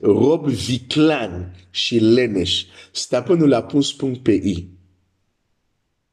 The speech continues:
A zis, "Lasă cu scuzele tale. Toate astea s-au întâmplat pentru că ești viclean și ești leneș." Rob viclean și leneș. Domnul, ă, ă,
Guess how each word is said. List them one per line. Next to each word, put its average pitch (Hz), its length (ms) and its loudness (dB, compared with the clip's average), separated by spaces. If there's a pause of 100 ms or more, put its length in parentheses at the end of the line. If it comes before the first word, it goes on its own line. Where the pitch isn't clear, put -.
(840)
A - 120 -8
zis, 117 240 -2
"Lasă 123 400 2
cu 113 100 -2
scuzele 98 480 0
tale. 85 300 -6 (1200)
Toate 147 300 -2
astea 139 240 -2
s-au 113 180 0
întâmplat 101 680 0 (160)
pentru 87 220 -4
că 110 60 -2
ești 117 340 2
viclean 113 720 0 (400)
și - 240 -4
ești 101 260 0
leneș." 90 540 0 (240)
Rob 120 420 2
viclean 120 760 0
și - 200 -6
leneș. 98 480 0 (280)
Domnul, 156 400 2
ă, 123 160 2 (200)
ă, 110 340 4